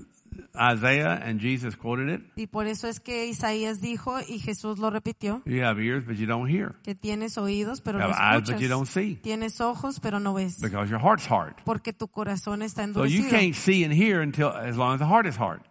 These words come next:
Speaker 2: Y mientras tu corazón esté endurecido, no vas a poder ver ni escuchar.
Speaker 1: And like that one preacher came to me and said, "I didn't receive what you said the last time."
Speaker 2: Y como ese predicador que vino y me dijo, "Yo no recibí lo que tú dijiste la última vez."
Speaker 1: That's because he had a hard heart.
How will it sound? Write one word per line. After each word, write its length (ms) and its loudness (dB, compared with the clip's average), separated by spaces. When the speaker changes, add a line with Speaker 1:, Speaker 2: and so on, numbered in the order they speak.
Speaker 2:
Y 140 -6
mientras 380 -4
tu 80 -10
corazón 480 -2
esté 220 -6
endurecido, 560 -4
no 100 0
vas 140 0
a 60 -2
poder 320 -2
ver 240 -2
ni 100 -6
escuchar. 640 -10
Speaker 1:
And 100 0
like 220 2
that 120 -4
one 180 -2
preacher 340 -2
came 180 0
to 60 -2
me 160 0
and 100 -4
said, 120 0
"I 100 6
didn't 220 0
receive 360 -2
what 160 -2
you 80 -4
said 240 0
the 100 0
last 280 -2
time." 260 -6
Speaker 2:
Y 120 -8
como 240 -4
ese 180 -4
predicador 680 -2
que 100 -4
vino 200 -4
y 20 -8
me 120 -4
dijo, 240 -4
"Yo 140 -2
no 120 0
recibí 380 -6
lo 120 -4
que 120 -10
tú 140 -6
dijiste 380 -6
la 120 -2
última 340 -2
vez." 160 -2
Speaker 1:
That's 260 -2
because 380 0
he 80 2
had 80 0
a 60 4
hard 220 6
heart. 280 4